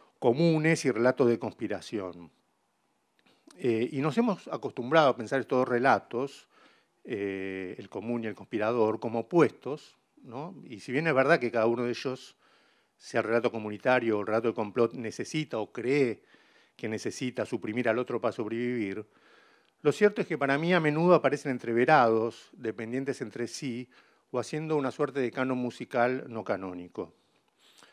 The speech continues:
Son dispositivos muy presentes en el imaginario argentino, eh, y que no lo dejan de recorrer en todas direcciones y en trayectorias a menudo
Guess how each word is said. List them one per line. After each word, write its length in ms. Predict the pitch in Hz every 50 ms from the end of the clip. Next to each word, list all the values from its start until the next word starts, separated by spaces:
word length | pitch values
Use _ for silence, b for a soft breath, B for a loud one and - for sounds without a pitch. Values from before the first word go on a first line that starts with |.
| b b b
Son 200 | - - 185 202
dispositivos 480 | 190 175 - 156 120 135 165 175 147 151
muy 120 | 170 165
presentes 640 | - 151 147 - 190 165 135 113 - 110 101 - -
en 140 | - 143 107
el 100 | 110 101
imaginario 420 | 104 107 101 - - 113 113 113
argentino, 760 | 107 - 113 104 104 - - 147 120 104 95 98 104 123 123 _ b b b b b b b b -
eh, 200 | 143 110 113 - -
y 100 | 131 110
que 140 | - 143
no 160 | 135 160 170 165
lo 120 | 165 160
dejan 280 | 160 151 - 160 147 135
de 80 | 131
recorrer 400 | 127 123 120 127 127 131 143 139
en 160 | 135 127 117
todas 200 | - - 135 131
direcciones 840 | 127 117 120 113 - - 139 123 107 101 101 104 113 - - - _ b b b b b b b _
y 120 | - 110 113
en 80 | 120
trayectorias 520 | 135 127 120 131 - - 147 143 151 - 123
a 40 |
menudo 440 | 117 123 123 123 131 135 135 135 127